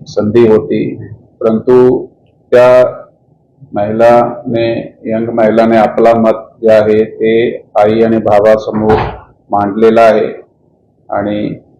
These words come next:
त्यांचा आपसात जे मत आहे ते वेगळं आहे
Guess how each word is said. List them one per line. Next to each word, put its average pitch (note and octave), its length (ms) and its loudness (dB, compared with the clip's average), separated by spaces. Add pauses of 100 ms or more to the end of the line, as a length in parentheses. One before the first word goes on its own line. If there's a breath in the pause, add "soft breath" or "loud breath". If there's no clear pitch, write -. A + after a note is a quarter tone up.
(120)
त्यांचा A2 460 2 (240)
आपसात A2 640 0
जे A2 160 0
मत G#2 260 -2
आहे A2 200 2
ते A2 160 -2
वेगळं G2 320 0
आहे G#2 340 2